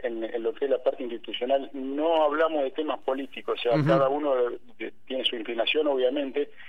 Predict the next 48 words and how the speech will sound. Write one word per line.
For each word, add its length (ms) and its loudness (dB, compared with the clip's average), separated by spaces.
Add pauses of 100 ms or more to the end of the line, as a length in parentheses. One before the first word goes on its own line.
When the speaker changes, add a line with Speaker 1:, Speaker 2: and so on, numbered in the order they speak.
(200)
Speaker 1:
pero 240 4
vos 140 2
sabés 200 0
que 80 -4
esos 240 -2
temas 540 4 (120)
no, 540 2
no, 220 2
no 180 4
los 120 4
hablamos, 480 4
porque 360 -2
la 120 2
verdad 220 4
que 120 -6
cuando 240 0
nos 120 -2
juntamos, 560 0 (240)
que 520 0
nos 180 -4
lleva 320 4
bastante 460 -2
tiempo 360 -4
tratar 300 -2
los 160 -4
temas 280 -2
de 80 0
actualidad, 540 0 (400)
eh, 320 0 (200)
esas 360 2 (140)
cosas 420 2
de 120 0
política 920 -2
o 140 4
de 80 -2
farándula, 720 2
la, 200 2
la 280 4
verdad, 340 6
Speaker 2:
Mm. 40 -6
Speaker 1:
Martín, 360 -2
que 100 0
no, 340 2 (240)
no, 160 -4
no 160 -2
las 120 2
Speaker 2:
No 120 2
la, 60 6